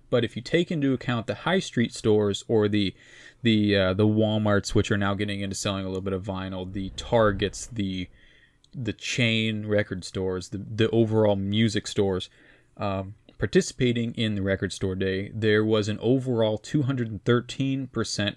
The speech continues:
increase in total album sales, which is still very, very high. Um, which is actually, it's actually, if you add those in there, it's a little bit higher than just the overall sales for independent music shops.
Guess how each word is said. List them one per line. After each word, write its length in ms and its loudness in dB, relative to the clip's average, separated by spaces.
increase 500 -2
in 100 -6
total 340 -2
album 320 -4
sales, 340 -4
which 220 0
is 140 0
still 500 2
very, 520 4
very 380 2
high. 360 -6
Um, 300 -4
which 220 0
is 100 0
actually, 320 0
it's 100 -2
actually, 320 2
if 80 -2
you 100 -2
add 180 2
those 200 4
in 140 0
there, 160 0
it's 140 -2
a 40 0
little 380 4
bit 180 4
higher 480 0
than 240 -6
just 380 0
the 160 0
overall 600 4
sales 360 -2
for 220 -8
independent 460 -6
music 240 -4
shops. 360 -6